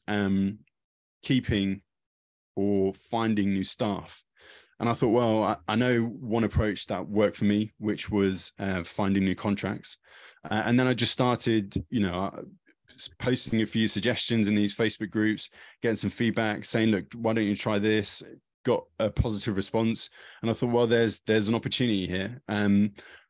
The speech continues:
you know, I went on LinkedIn. There's quite a few people offering lead generation services on LinkedIn. But what I realized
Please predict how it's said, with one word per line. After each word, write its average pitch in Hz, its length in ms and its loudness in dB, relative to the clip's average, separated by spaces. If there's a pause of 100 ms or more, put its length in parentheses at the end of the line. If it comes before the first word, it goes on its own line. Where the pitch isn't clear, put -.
(140)
you 113 140 4
know, 107 100 4
I 113 40 2
went 127 180 2
on 127 100 2
LinkedIn. 123 640 2
There's 117 160 -2
quite 131 200 -2
a 117 60 -8
few 123 140 0
people 120 400 -2 (240)
offering 117 280 -6
lead 117 160 0
generation 113 460 -2
services 107 480 -4
on 104 160 2
LinkedIn. 110 420 -2 (840)
But 113 80 2
what 110 200 2
I 110 80 2
realized 107 640 0